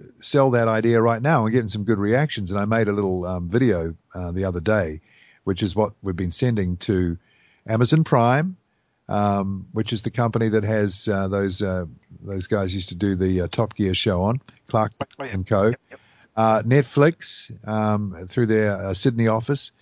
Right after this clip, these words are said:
Speaker 1: and also YouTube now funding content,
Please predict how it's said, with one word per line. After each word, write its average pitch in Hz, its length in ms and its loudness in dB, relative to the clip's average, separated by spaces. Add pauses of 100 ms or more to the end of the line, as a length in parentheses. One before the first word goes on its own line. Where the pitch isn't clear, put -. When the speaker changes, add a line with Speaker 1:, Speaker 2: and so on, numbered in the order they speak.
(400)
Speaker 1:
and 113 220 2
also 123 420 6
YouTube 117 560 2
now 107 240 2
funding 104 380 -4
content, 107 540 -4